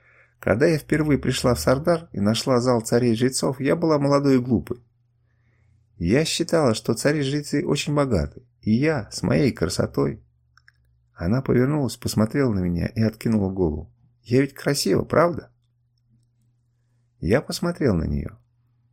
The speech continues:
Хоть лицо ее было в слезах, волосы растрепались, одежда измялась,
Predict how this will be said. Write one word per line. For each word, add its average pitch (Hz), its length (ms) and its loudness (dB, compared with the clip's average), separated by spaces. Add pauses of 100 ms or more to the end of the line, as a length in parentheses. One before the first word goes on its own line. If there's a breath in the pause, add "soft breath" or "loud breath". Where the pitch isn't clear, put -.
(160)
Хоть - 220 -4
лицо 160 260 -2
ее 156 200 2
было 147 180 2
в 139 60 -4
слезах, 156 520 -2
волосы 127 460 2
растрепались, 120 680 -2
одежда 117 460 2
измялась, 131 560 -2